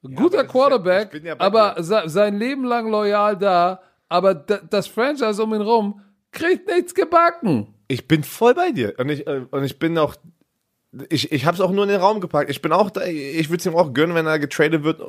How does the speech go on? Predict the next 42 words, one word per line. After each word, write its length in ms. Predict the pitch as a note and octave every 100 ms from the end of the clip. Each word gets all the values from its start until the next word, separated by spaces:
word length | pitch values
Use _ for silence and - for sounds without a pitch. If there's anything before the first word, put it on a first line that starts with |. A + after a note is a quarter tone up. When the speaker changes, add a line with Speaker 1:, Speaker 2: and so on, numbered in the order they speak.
| -
Speaker 1:
zu 100 | -
anderen 300 | A#2+ C#3+ C#3+
Situationen, 600 | C3 C#3 B2 D3 D3+ E3+ E3 - - -
ähm, 400 | A2 A2+ A#2+ A2+
weil 320 | A2+ B2 C3+ - - G#2+
Bill 160 | A#2+ B2+
O'Brien 360 | G#2 G#2+ A#2 A#2+
da 120 | G2
echt 220 | A#2+ -
was 640 | A#2+ A2+ - - - - - -
Kompliziertes 680 | - C3 B2+ A#2+ C#3+ C#3 C3+
hinterlassen 440 | C3 A#2 C3 C#3+ A2+
hat. 220 | D3 - _ _ - _ _ -
Aber 300 | A#2 D3 -
ich, 240 | C3 -
ich 180 | C3+ -
bin 120 | F3+
immer 260 | G3+ F#3+ F3+
so, 380 | D3+ D#3+ D#3 -
das 200 | G#2 G#2
ist 180 | - A#2
doch 140 | B2 A2+
wieder 160 | A#2+
der 100 | A2+
Defense 380 | A2 D3+ D#3 C#3+
alleine, 260 | C3 C3+ A#2+
der 80 | A#2
nicht 160 | D3+
einen 60 | D3+
Quarterback 360 | D3 C#3 C3+
gespielt 360 | C3+ C3+ C#3 C3
hat. 220 | B2+ A#2+ _ _ _ _ _
Man 120 | C#3+
vergisst 380 | D#3 F3 A#3+ -
immer 200 | G#3 F#3+
die 120 | D#3
ganzen 260 | E3+ G3+ F3
anderen 280 | E3 D#3
Spieler 360 | C3 - A3 C#4+
in 80 | D#3
dem 160 | C3+
Team, 400 | C3 C3+ C3+ D#3+